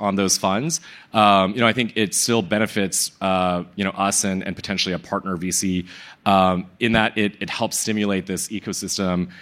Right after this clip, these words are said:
uh, around Airtable. And I think eventually, you know, as the ecosystem grows, um, they actually can generate, you know, significant returns, right? I mean, you, you do see, you know, success stories around the Salesforce ecosystem of sizable businesses being built. Um, so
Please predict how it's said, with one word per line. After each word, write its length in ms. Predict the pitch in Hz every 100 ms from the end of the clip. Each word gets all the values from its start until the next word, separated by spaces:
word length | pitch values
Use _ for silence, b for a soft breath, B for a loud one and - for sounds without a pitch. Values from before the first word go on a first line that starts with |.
| B _
uh, 320 | 98 92 90 101
around 380 | 92 98 98 95
Airtable. 440 | 90 - 87 80
And 100 | 104
I 60 | 117
think 160 | 139
eventually, 720 | 107 98 123 147 131 110 98 B B -
you 80 | 104
know, 80 | -
as 240 | 110 113
the 80 | 113
ecosystem 560 | 104 107 104 104 107 87
grows, 580 | 95 101 98 90 - 98
um, 300 | 92 90 87
they 100 | 101
actually 280 | 104 110
can 240 | 92 110 107
generate, 360 | 95 95 90 -
you 100 | 98
know, 60 | 85
significant 400 | - 87 82 78
returns, 400 | 85 98 87 -
right? 160 | 87
I 40 | 90
mean, 140 | 87
you, 120 | 87 92
you 140 | 92
do 160 | 80 95
see, 360 | - 101 92 87 B B -
you 80 |
know, 80 | 101
success 340 | 92 104 104 -
stories 360 | 101 92 90
around 180 | 92 90
the 60 | 87
Salesforce 460 | 104 98 - 92 90
ecosystem 500 | 98 - 87 - 90
of 320 | 87 87 82 b
sizable 480 | - - 127 107 101
businesses 480 | 87 95 101 101 85
being 240 | - 90
built. 340 | 76 90 135 - B B B
Um, 340 | - 113 104 101
so 340 | - 123 120